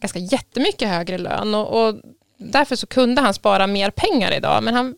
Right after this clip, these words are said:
visste inte, han var nöjd med allting, han ville inte ha en större bostad, han ville inte ha en större bil, han var nöjd med sitt, sitt liv och, och drömde inte om något speciellt. Så att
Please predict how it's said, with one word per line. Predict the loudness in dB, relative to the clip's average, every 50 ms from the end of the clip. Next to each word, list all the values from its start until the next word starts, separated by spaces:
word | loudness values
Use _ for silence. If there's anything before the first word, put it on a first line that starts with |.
| _ _
visste | -6 -6 -6 -4 -2 -2
inte, | 0 2 2
han | 2 4
var | 4
nöjd | 4 4 4 4 4 4
med | 2 4 4
allting, | 4 2 2 2 0 2 4 4
han | 4 4 2
ville | 0 0 2 2 2
inte | 2 2 2 4 4
ha | 6 6 6
en | 6 4
större | 2 2 2 2 4 2
bostad, | 2 4 2 2 2 0 2 4 4 4 4
han | 4 2
ville | 2 2 2 2 2 2
inte | 0 2 0 0
ha | 2 4 4
en | 4 2
större | 2 0 0 2 2 0
bil, | -2 -2 -2 -2 0 0
han | 2 2
var | 2
nöjd | 2 4 4 4 4 4 2 0
med | -2 -4 -6 -2
sitt, | -2 -4 -4 -4 -14 -20 -20 -20 -20 -20 -20 -20 -20 -18 _
sitt | -2 0 0 0 2
liv | 2 2 2 4 2 0 -2 0 0
och, | -2 -2 -2 -6 -12 -20 -20 -20 -20 -20 -20 _ _
och | 2 4
drömde | 6 8 6 6 6 4 4
inte | 4 4 4 2 2
om | 2 2
något | 0 -2
speciellt. | -2 -6 -6 -4 -2 -2 -2 -2 -2 -4
Så | 0 -2
att | -2 -2 -2 _ _ -18